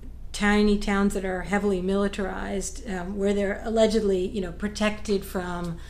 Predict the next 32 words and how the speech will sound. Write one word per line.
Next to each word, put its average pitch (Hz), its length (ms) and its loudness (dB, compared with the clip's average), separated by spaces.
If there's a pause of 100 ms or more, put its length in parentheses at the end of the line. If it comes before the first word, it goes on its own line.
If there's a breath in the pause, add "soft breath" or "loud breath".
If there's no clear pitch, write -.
(260 loud breath)
from 208 280 4
the 196 80 2
war, 208 440 -4
but 202 180 -4
really 202 280 4
they're 202 120 4
being 190 360 2
distanced 196 580 -2
from, 180 580 -4 (380 loud breath)
uh, 190 180 -6
from 208 240 4
the 196 60 6
North 190 260 2
Vietnamese, 190 420 -4
so 196 100 -6
they 180 100 -2
can't 170 240 -8
be 170 320 -8
influenced 185 500 -4
by 175 200 -10
them, 180 360 -8
and 196 140 -6
so 208 80 0
they 185 100 0
won't 170 200 -4
join 165 600 -6
and, 220 200 -2
and 202 160 0
go 175 120 -2
fight 180 200 -4
against 175 320 -6
the, 175 180 -8